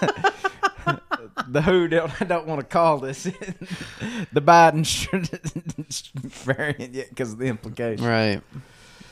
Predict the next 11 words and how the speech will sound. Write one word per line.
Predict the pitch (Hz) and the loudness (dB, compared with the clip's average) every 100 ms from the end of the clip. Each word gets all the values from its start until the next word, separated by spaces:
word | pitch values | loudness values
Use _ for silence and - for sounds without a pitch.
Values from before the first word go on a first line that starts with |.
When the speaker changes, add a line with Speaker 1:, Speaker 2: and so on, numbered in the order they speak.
| - _ _ _ _ _ | -20 _ _ _ _ _
Speaker 1:
Oh, | - 117 120 113 101 87 | -4 -2 0 0 -2 -6
shit, | 85 - - - 104 90 - | -8 -10 -8 -6 -4 -6 -10
man. | 76 80 78 85 - - - - - _ _ _ _ - | -12 -12 -10 -12 -12 -14 -16 -20 -20 _ _ _ _ -16
Speaker 2:
Yeah. | 107 107 117 120 127 _ _ _ _ _ - _ _ _ _ - 135 | -14 -12 -14 -16 -20 _ _ _ _ _ -20 _ _ _ _ -20 -4
Um. | 120 117 107 101 85 113 - _ _ _ _ _ _ - _ - - - _ | 0 2 2 0 -4 -10 -18 _ _ _ _ _ _ -20 _ -20 -20 -20 _
So, | - - 165 160 - - | -2 4 6 6 2 -4
I | 131 160 | 0 0
was | 165 202 | 0 2
reading | 190 160 | 2 2
this | 143 - | 0 0
book. | 113 135 113 | 4 6 6